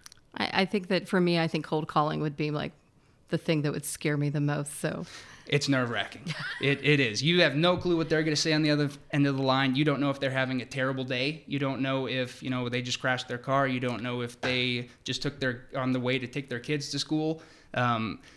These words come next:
Speaker 2: you get a lot of, uh, fun language, a lot of people hanging up on you. But the, the thing that I actually took from sports and put into the business world is having a short memory. Um, you have to be able to, you know, learn from what happened,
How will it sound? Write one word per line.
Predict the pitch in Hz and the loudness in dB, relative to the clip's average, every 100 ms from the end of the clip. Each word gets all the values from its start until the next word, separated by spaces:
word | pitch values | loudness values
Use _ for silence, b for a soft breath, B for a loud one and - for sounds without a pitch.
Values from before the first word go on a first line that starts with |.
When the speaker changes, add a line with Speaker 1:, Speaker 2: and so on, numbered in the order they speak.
| B | B
Speaker 2:
you | - 127 | -8 -2
get | 127 | 0
a | 123 | 2
lot | 127 131 | 4 4
of, | 139 131 110 | 2 0 -2
uh, | 123 120 117 | 0 2 0
fun | - 170 160 | 2 2 4
language, | 151 160 160 175 214 147 | 2 0 2 0 0 0
a | |
lot | 135 143 | 2 2
of | 139 | 2
people | 160 139 | 0 0
hanging | 143 143 139 | 2 2 4
up | 139 139 | 2 2
on | 135 143 | 0 2
you. | 151 165 | 2 0
But | 143 135 113 - | 2 2 2 -8
the, | 143 135 127 120 117 B B B | -2 2 4 2 -2 B B B
the | 147 | 2
thing | 143 214 | 4 2
that | 180 160 | 4 4
I | 147 | 4
actually | 151 143 131 | 4 2 0
took | 123 180 180 | 2 0 4
from | 131 | 2
sports | - 143 127 127 | 2 2 2 0
and | - 123 127 - | 0 0 0 -2
put | - 139 - | 0 0 2
into | 143 151 139 131 | 2 2 2 0
the | 123 | -2
business | 123 127 127 | -2 -2 -2
world | 135 123 | -2 -4
is | 120 | -2
having | 139 127 | -2 -2
a | 120 | -2
short | 143 127 | -2 -2
memory. | 127 110 80 - b b b | -6 -8 -10 -14 b b b
Um, | 131 127 120 | 0 2 0
you | 127 | 2
have | 147 151 | 2 2
to | - | 2
be | 143 | 2
able | 135 135 | 2 -2
to, | 131 127 | 0 0
you | 120 113 131 | 0 -2 -2
know, | 120 107 - - | -2 -2 -8 -10
learn | 127 143 170 190 202 214 - - | 2 6 6 6 2 0 -6 -6
from | 165 156 | 2 2
what | 147 | 2
happened, | 143 135 131 131 127 | 2 2 2 0 0